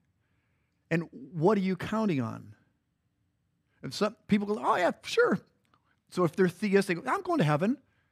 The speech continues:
Wh-, why are you going to heaven? You know the most common answer to that?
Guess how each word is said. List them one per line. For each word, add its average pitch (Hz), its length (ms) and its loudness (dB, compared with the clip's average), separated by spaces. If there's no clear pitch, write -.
Wh-, - 320 -2
why 180 200 2
are 190 40 4
you 190 80 2
going 170 160 -2
to 160 60 -2
heaven? 127 300 -6
You 165 120 4
know 220 120 6
the 196 100 2
most 180 280 2
common 185 320 -2
answer 156 280 -4
to 117 140 -12
that? 113 260 -16